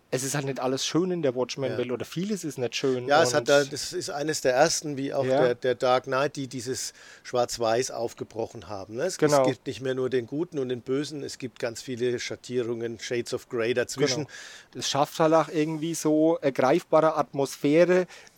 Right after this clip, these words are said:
Speaker 1: Also Watchmen ist, finde ich, sehr realistisch, wenn's jetzt Superhelden in unserer Welt geben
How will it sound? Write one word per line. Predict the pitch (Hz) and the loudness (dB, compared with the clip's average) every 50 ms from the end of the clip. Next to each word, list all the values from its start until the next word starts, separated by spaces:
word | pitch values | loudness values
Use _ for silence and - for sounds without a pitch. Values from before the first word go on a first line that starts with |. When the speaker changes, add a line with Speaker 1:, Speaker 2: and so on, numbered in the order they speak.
| - - | -2 -2
Speaker 1:
Also | - 131 143 127 | 0 0 2 6
Watchmen | 135 165 180 - - 175 170 170 | 6 6 6 4 2 0 2 2
ist, | 170 160 - | 0 -2 -2
finde | - 170 160 160 160 | -4 -4 -2 -2 -4
ich, | - - | -4 0
sehr | - 147 160 165 165 | 2 4 4 6 6
realistisch, | 165 151 156 156 160 170 165 - - 180 170 - - 135 | 6 6 6 6 4 0 0 -4 -4 -2 -2 -2 4 4
wenn's | 143 165 175 - - | 4 4 4 2 0
jetzt | 170 156 - - | 0 0 0 -4
Superhelden | 175 175 160 170 160 151 165 165 156 156 | -6 -4 2 2 2 4 4 0 0 -2
in | 147 147 165 170 | -4 -4 -2 -4
unserer | 160 160 160 156 | -2 0 2 2
Welt | 147 151 151 143 - | 4 2 2 2 0
geben | 147 151 147 | 0 0 0